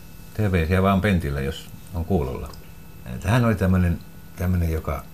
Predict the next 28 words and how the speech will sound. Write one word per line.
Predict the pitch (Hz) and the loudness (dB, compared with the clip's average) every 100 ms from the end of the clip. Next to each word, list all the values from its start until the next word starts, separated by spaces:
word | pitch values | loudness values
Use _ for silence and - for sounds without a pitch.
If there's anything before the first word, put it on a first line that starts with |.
| - - - - - | -18 -20 -20 -20 -8
inspiroi | 87 87 - 82 82 87 | -2 0 0 -2 0 2
valtavasti | 87 80 76 - - | 2 0 -4 -4 -2
minua. | 73 76 69 - - - - - - - - | 0 0 -2 -6 -10 -16 -18 -18 -18 -18 -4
Hän | 90 | 0
täytti | 90 95 92 87 | 2 2 2 0
myöskin | 87 - 82 | 0 0 2
eläimiä | 101 82 73 73 76 | 2 2 0 -4 -4
ja | 78 | -2
mä | |
olin | 87 85 | 0 0
monesti | 85 80 - | 0 -2 -4
siellä – | 85 85 80 - - - - - - - - | -4 -2 -2 -4 -14 -18 -18 -18 -18 -18 -4
hänen | 104 98 90 | 4 6 6
luonaan | 85 80 82 | 6 2 2
katsomassa | 90 87 90 76 - | 0 0 0 -2 -4
sitä | 82 | -4
eläinten | 76 98 73 62 62 | 0 0 0 -4 -8
täyttämistä, | - - - 57 - - 50 | -8 -10 -10 -10 -10 -12 -12
että | - 73 | -10 -10
miten | 73 62 | -10 -8
se | - | -8
tapahtuu. | 71 - - - - - | -8 -10 -12 -14 -12 -12
Ja, | - - - - - - - - | -12 -16 -18 -18 -18 -18 -18 -10
ja | 92 | -6
tosiaan | 87 82 76 87 78 - - - - - - | -2 0 0 -2 -2 -8 -16 -16 -18 -16 -6
minähän | 90 82 90 | -4 0 2
muutin | 87 85 85 | 2 2 0
pois | 104 92 | 0 -2